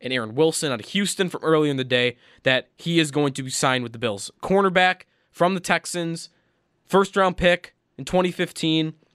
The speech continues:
A lot of injury issues. That's kinda gonna become a theme, I think, of the Bills free agency so far. Injury issues.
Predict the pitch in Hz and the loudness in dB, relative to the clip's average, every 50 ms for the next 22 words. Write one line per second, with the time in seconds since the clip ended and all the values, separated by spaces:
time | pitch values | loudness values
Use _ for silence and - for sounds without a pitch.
0 | _ _ _ _ _ _ _ - 143 170 190 196 196 180 185 185 160 175 175 170 | _ _ _ _ _ _ _ 2 4 4 4 4 2 0 -2 -2 0 2 2 4
1 | 165 165 160 - 185 175 180 175 143 180 226 - - 285 285 285 294 269 294 262 | 4 2 2 0 0 0 0 2 2 2 2 2 0 -2 0 0 0 0 0 0
2 | 262 - 277 254 240 208 - - - 220 240 233 214 185 156 139 - 165 147 131 | 0 2 2 0 0 0 -4 -4 -2 0 2 2 2 2 2 0 -2 -4 -4 -2
3 | 143 170 156 143 147 135 123 156 160 156 143 - - - 147 147 143 143 143 135 | 0 -2 -2 -2 -4 -2 2 2 4 2 2 -2 -6 -6 -4 -2 -2 -2 -4 -6
4 | - 135 123 - - 160 143 131 - - 123 107 95 - - _ _ _ _ - | -8 -8 -6 -4 -2 0 0 -2 -2 -2 -2 -2 -4 -6 -12 _ _ _ _ -2
5 | 185 185 190 143 135 127 117 101 95 - - - 60 - - - - | 0 2 2 2 0 -2 -4 -6 -8 -12 -14 -16 -16 -16 -16 -18 -18